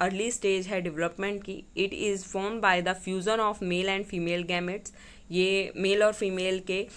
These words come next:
फ्यूजन से बनता है। It is a single cell, आपका जाइगोट सिंगल सेल होता है। The zygote develops several time to form an embryo, बहुत बार ये बनता है, ठीक है, डेवलप होता है, मतलब बनता है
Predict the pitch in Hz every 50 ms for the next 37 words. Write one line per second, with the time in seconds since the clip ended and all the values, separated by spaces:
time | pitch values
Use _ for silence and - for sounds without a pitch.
0 | - - - - - - - - - - - - - - 226 233 220 247 262 262
1 | 247 240 202 180 196 175 170 170 180 185 190 196 - - - 185 180 180 175 170
2 | 180 180 180 180 - 196 202 208 226 240 226 233 208 208 214 214 - 185 180 -
3 | 175 175 170 175 170 170 175 185 185 185 - 185 175 175 190 214 220 226 196 190
4 | 190 185 180 190 185 202 202 196 214 196 180 175 165 160 160 180 170 175 170 -
5 | 202 220 220 202 180 185 175 170 185 190 202 202 - - - - 196 185 175 170
6 | 190 190 196 208 208 - 185 170 170 175 185 202 214 - - - - - 185 175
7 | 175 - 180 175 175 175 185 - - - - 170 165 165 - - 170 170 165 170
8 | 175 170 170 180 185 180 185 185 175 185 185 175 156 165 170 170 180 190 202 185
9 | 196 196 165 185 180 175 170 - 180 185 196 202 196 214 247 - - - - -
10 | - - 190 175 185 190 185 180 156 170 175 175 180 196 180 180 - 170 180 185
11 | 196 180 170 156 160 165 180 208 - - - - - - 170 175 175 175 175 190
12 | 185 190 175 180